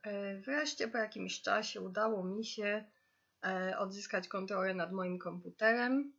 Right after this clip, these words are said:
odwirusować go i również odzyskać dźwięk,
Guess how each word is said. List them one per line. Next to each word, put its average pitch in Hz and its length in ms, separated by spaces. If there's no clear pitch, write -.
odwirusować 196 920
go 214 380
i 196 540
również 185 600
odzyskać 180 580
dźwięk, 190 680